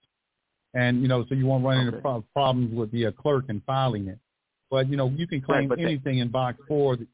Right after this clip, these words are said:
Speaker 1: You can claim anything in box four. If you have a, e-, e-, any E I N number you have for any business, yes, I would claim it on the S S four. You know, you can claim
Speaker 2: Okay,
Speaker 1: anything,
Speaker 2: that's what it was.
Speaker 1: you know, that you
Speaker 2: That's
Speaker 1: want.
Speaker 2: what it was, the S S four.
Speaker 1: Yeah.
Speaker 2: She, she, 'cause,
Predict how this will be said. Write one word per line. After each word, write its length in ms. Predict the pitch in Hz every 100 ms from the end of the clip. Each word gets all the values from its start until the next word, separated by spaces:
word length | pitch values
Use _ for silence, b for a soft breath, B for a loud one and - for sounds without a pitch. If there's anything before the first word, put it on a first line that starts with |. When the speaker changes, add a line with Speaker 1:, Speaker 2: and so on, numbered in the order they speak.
| _
Speaker 1:
You 120 | 156
can 120 | 160 135
claim 380 | 156 143 135 135
anything 440 | 160 156 135 135
in 100 | 123
box 280 | 117 117 110 _
four. 260 | 147 120 - b b 135
If 100 | 131
you 140 | 190
have 120 | 190
a, 40 | 160
e-, 80 | 143 175 160 185
e-, 60 | 190 -
any 260 | 185 196 185
E 140 | 185
I 140 | 170
N 160 | 170 175
number 200 | 156 143
you 140 | 147
have 140 | 147 135
for 60 |
any 180 | 147 151
business, 480 | 127 147 147 131 120
yes, 220 | 139 143
I 100 | 139
would 160 | 135 131
claim 240 | 139 135
it 80 | 127
on 100 | 123
the 120 | 123
S 100 | 123 -
S 120 | 123 110 -
four. 240 | 127 117 - _ _ _ _ -
You 80 |
know, 260 | 123 117 117 - _ -
you 100 | 147
can 120 | 139
claim 260 | 151 143
Speaker 2:
Okay, 140 | - 156
Speaker 1:
anything, 280 | 123 113 110
Speaker 2:
that's 220 | 131 277
what 160 | 135
it 40 | 120
was. 220 | 123 110
Speaker 1:
you 60 | 131
know, 200 | 127 123
that 200 | 131 131
you 80 |
Speaker 2:
That's 80 | 131
Speaker 1:
want. 220 | 143 135
Speaker 2:
what 120 | 120 110
it 20 |
was, 100 | 123
the 60 |
S 80 | 131 135
S 120 | 127 _
four. 180 | 135 131
Speaker 1:
Yeah. 140 | 113 127 - _
Speaker 2:
She, 200 | - 156 -
she, 200 | 151 135 - _
'cause, 120 | 117